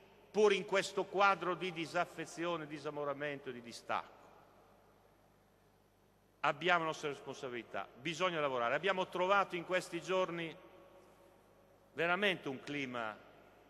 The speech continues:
buono, positivo. Vera-, io vi ringrazio tutti di questo. Adesso devo andare una settimana in Cina,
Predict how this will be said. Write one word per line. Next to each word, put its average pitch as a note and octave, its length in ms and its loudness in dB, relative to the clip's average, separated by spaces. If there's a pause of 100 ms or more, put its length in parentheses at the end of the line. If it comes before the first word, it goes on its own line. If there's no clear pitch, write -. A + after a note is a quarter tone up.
buono, A#2+ 540 4
positivo. C#3 840 -6 (680)
Vera-, D3 240 0
io E3+ 140 0
vi D3+ 100 -4
ringrazio C#3 520 -4
tutti D3 280 -8
di F2 100 -14
questo. D#2 360 -16 (800)
Adesso E3+ 340 0
devo D3+ 160 2
andare D#3 240 2
una C#3+ 100 -4
settimana C#3 480 -4
in A#2+ 160 -10
Cina, D#2 420 -12